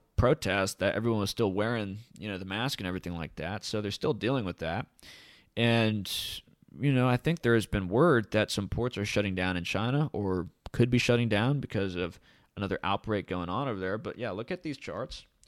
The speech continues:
We're seeing a downward trend. And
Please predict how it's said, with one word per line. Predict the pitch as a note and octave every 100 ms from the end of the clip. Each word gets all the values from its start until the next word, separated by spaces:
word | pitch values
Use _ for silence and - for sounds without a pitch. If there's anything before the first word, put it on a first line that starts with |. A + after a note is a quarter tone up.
| - - - _ _
We're | -
seeing | G#2 -
a | F#2+
downward | F#2+ G2 G2 F#2
trend. | - G#2+ C#3 F3+ - _ _ - - _ _
And | A#2 A#2 G#2+